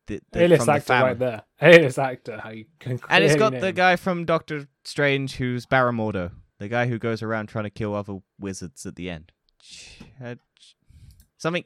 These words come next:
Speaker 1: Ideal Forge, I think. But yeah, I like The Old Guard. It was all right.
Speaker 2: Well,
Speaker 1: Not the
Speaker 2: so
Speaker 1: best
Speaker 2: far that
Speaker 1: Netflix.
Speaker 2: have been reviews in for Infinite. I think it actually came out already in
Speaker 1: Maybe.
Speaker 2: June.
Speaker 1: Well, it's probably one of those movies that got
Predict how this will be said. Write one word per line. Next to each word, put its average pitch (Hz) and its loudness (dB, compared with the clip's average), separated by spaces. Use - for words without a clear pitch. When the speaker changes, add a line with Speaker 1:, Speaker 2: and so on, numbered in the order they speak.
Speaker 1:
Ideal 190 -4
Forge, 220 -10
I 131 -20
think. 202 -14
But 165 0
yeah, 87 -4
I 190 2
like 226 6
The 127 -2
Old 101 -4
Guard. 85 -10
It - -12
was 170 -6
all 185 -2
right. 123 -2
Speaker 2:
Well, 151 -2
Speaker 1:
Not 160 -2
the 139 -4
Speaker 2:
so 220 2
Speaker 1:
best 226 4
Speaker 2:
far 196 4
that 165 -2
Speaker 1:
Netflix. 165 0
Speaker 2:
have 185 -2
been 175 -2
reviews 139 -6
in 139 -2
for - -10
Infinite. 165 -6
I - -14
think 262 -6
it 311 6
actually 247 0
came 180 -4
out 165 -2
already 123 -6
in 123 -6
Speaker 1:
Maybe. 127 2
Speaker 2:
June. - -14
Speaker 1:
Well, 160 -10
it's 185 -12
probably 185 -6
one 127 -4
of 117 -6
those 101 -6
movies 98 -8
that 98 -12
got 95 -8